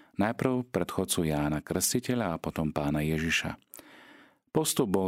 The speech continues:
zvolený, e, zámerne, úmyselne, lebo svätý Lukáš evanjelista takto ukázal, čo majú tieto dve osoby spoločné, ale zároveň aj to, v čom sa, e, zásadne líšia.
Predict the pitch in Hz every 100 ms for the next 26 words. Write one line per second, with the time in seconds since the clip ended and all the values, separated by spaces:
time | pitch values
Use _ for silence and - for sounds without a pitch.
0 | 85 95 101 95 85 82 85 82 76 71
1 | 69 69 71 71 76 90 123 104 80 82
2 | - 98 117 117 82 82 80 - - -
3 | 92 87 95 - 90 95 95 92 95 95
4 | - 110 113 - - - _ _ _ _
5 | _ - 98 - 92 95 95 90 90 87
6 | 87 - 90 85 85 87 82 82 76 82
7 | 82 - 80 78 - - 80 82 - 107
8 | 127 123 120 113 123 127 117 87 - 101
9 | 120 - - - - - 101 98 - 85
10 | 87 - _ _ - 82 76 82 82 87
11 | 80 80 78 80 - -